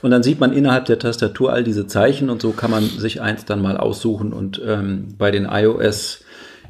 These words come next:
wo ich vorhin sagte, in den Systemeinstellungen bei Keyboard Replacements das eingeben und dann kann man so einen super Mathematikoperator, wie auch immer, den man sonst nie auf der Tastatur finden würde, eben durch ein paar Buchstaben automatisch ersetzen lassen. Also Unicode Keyboards machen schon Sinn.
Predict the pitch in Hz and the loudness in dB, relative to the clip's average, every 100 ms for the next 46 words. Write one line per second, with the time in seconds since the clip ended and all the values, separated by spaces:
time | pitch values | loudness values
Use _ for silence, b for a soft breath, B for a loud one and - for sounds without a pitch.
0 | 160 101 107 101 - 104 120 127 135 135 | -12 -2 2 2 2 2 2 2 0 2
1 | 123 113 107 120 120 110 - 113 107 107 | 2 2 2 0 0 -2 -2 2 2 2
2 | 107 104 - - 104 101 - 110 107 101 | 0 -4 -8 -6 -2 -2 -2 0 2 0
3 | - 110 98 104 101 98 98 - 98 - | -4 -6 -2 2 2 2 -4 -4 -6 -4
4 | 101 107 110 101 101 98 98 95 95 - | -2 2 2 2 0 2 4 2 0 -4
5 | 104 101 98 101 101 95 104 104 101 95 | -2 0 0 2 0 0 -2 0 2 2
6 | 98 104 98 98 110 - 101 92 98 98 | 2 0 0 0 -2 0 2 2 2 4
7 | 107 101 98 - 98 95 117 113 104 104 | 4 4 0 -6 -6 -4 0 2 2 2
8 | 104 104 - 110 107 107 104 101 - 101 | 0 -2 0 0 2 0 0 -4 -4 -4
9 | 95 104 98 101 95 95 92 92 B B | -2 -2 -2 0 0 0 -2 -4 B B
10 | B B - 107 104 104 98 110 - 101 | B B 0 2 2 0 2 0 0 0
11 | 95 98 95 - - 98 95 95 92 98 | 0 0 -2 -6 -6 -2 0 0 -2 -2
12 | 95 92 98 95 92 104 98 120 156 - | -4 -4 -4 -4 -2 0 2 4 4 4
13 | 123 113 - 131 113 113 110 - - 107 | 0 0 -2 0 2 2 0 -8 -8 -6
14 | 98 101 107 98 92 | -4 -4 -4 -4 -4